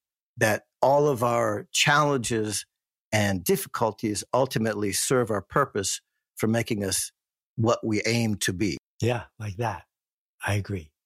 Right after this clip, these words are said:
Speaker 2: <laughs> That when, when, when change shows up, we have no choice. Now, the magic of jazz,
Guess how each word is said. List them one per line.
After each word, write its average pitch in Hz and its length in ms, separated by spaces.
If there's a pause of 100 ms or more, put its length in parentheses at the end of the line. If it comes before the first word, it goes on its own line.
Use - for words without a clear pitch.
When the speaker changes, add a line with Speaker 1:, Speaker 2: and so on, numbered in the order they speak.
(480)
Speaker 2:
<laughs> 127 100 (300)
That 135 400
when, 139 280
when, 131 260 (140)
when 123 280
change 180 840 (120)
shows 143 500
up, 113 260 (1700)
we 135 100
have 135 100
no 127 120
choice. 107 600
Now, 107 140
the 104 100
magic 151 580
of 160 160
jazz, 139 380